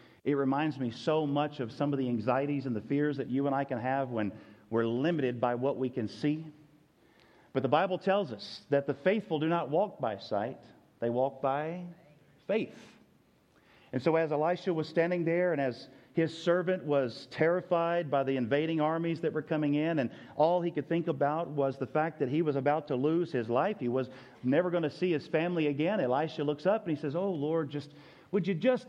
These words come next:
just open his eyes so that he can see?" And he opened up his eyes, and for that moment, he was able to unzip the tent, open the flaps, and see beyond the veil. And what did he see?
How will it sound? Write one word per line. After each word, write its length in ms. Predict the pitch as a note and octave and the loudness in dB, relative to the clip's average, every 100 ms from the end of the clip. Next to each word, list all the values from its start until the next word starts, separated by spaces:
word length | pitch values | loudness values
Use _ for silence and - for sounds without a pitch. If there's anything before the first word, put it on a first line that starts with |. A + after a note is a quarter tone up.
| - | 0
just 320 | G3+ E3+ - - | 0 0 -8 2
open 380 | D4 D#4 G#3+ | 4 4 2
his 220 | E3+ B2 C#3 | 2 2 2
eyes 340 | D#3+ F#3+ F#3 | 0 0 -4
so 160 | - C#3+ | -2 -2
that 80 | |
he 60 | C#3 | -2
can 160 | C#3 B2 | -4 -8
see?" 240 | - - - - _ _ _ _ _ _ _ _ _ - | -8 -14 -14 -20 _ _ _ _ _ _ _ _ _ -12
And 100 | G2+ | -6
he 80 | G#2+ | -4
opened 260 | A2+ B2 | -4 -2
up 140 | B2 B2 | -2 -2
his 120 | A#2 | -2
eyes, 460 | B2 D#3 D3+ C#3+ - - - - | -4 -4 -8 -10 -18 -20 -18 -2
and 200 | C3 B2+ | -2 0
for 120 | A#2+ | 0
that 260 | C3 D#3+ D#3+ | 0 0 -2
moment, 480 | F3+ F#3 A2 G#2 - - - _ _ _ _ _ _ _ _ | -2 0 -2 -6 -12 -20 -20 _ _ _ _ _ _ _ _
he 100 | A#2+ | -4
was 140 | A#2 | 0
able 240 | B2+ C3 B2 | 0 0 -2
to 100 | G#2+ - | -4 -2
unzip 480 | C#3 C3+ A#2 E3 | 0 0 0 -2
the 60 | G3 | -4
tent, 400 | F#3+ C#3 B2+ B2+ - | -4 -4 -4 -6 -2
open 300 | C3+ D3+ F#3 | -2 0 -4
the 60 | F3 | -4
flaps, 500 | D3+ C3+ B2 - - | 0 0 0 -8 -8
and 220 | B2+ A2+ | -6 -6
see 500 | - - - A3 A3 | -8 -16 -8 -4 -2
beyond 400 | F3 F#3 E3+ D#3+ | 0 0 2 0
the 80 | D3 | 0
veil. 400 | C3 C#3 A#2 A#2+ - - | 2 2 0 -4 -10 -4
And 260 | C3 B2 A2+ | 0 0 2
what 240 | D#3 G#3+ | 2 2
did 140 | G3 | -2
he 120 | D#3 E3 | 0 -2
see? 400 | - E2+ - | -4 -8 -8